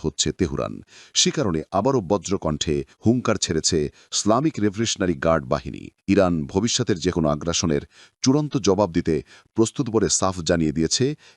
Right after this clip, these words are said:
এই বাহিনীর কমান্ডার ইন চিফ। আর প্রতিরোধ হিসেবে শত্রুদের উপর নেমে আসবে নরক যন্ত্রণা। তেহরানে ইরাকি জাতীয় নিরাপত্তা উপদেষ্টা কাশিম আল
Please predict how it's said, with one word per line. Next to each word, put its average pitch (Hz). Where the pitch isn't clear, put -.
এই 170
বাহিনীর 95
কমান্ডার 123
ইন 87
চিফ। 80
আর 78
প্রতিরোধ 87
হিসেবে 90
শত্রুদের 98
উপর 95
নেমে 87
আসবে 85
নরক 92
যন্ত্রণা। 95
তেহরানে 87
ইরাকি 139
জাতীয় 104
নিরাপত্তা 92
উপদেষ্টা 90
কাশিম 85
আল 82